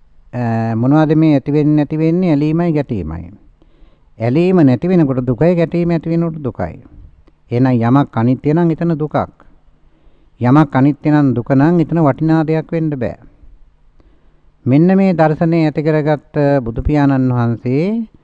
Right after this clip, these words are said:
ලෝකයේ තුල අර්ථයක් දැක්කේ නෑ. මේක අනිත්‍යයි, දුකයි, අනාත්මයි. ඈ, මේක ගත හැකි දෙයක්ුත් නෙමෙයි, ගත යුතු දෙයක්ුත් නෙමෙයි. අන්න එතෙන්දී උන්වහන්සේ ලෝකයේ අනර්ථකාරී දෙයක් බව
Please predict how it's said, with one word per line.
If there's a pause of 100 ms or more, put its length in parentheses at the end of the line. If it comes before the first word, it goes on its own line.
(340)
ලෝකයේ
තුල (360)
අර්ථයක්
දැක්කේ
නෑ. (1900)
මේක
අනිත්‍යයි,
දුකයි,
අනාත්මයි. (720)
ඈ,
මේක
ගත
හැකි
දෙයක්ුත්
නෙමෙයි,
ගත
යුතු
දෙයක්ුත්
නෙමෙයි. (1120)
අන්න
එතෙන්දී
උන්වහන්සේ
ලෝකයේ
අනර්ථකාරී
දෙයක්
බව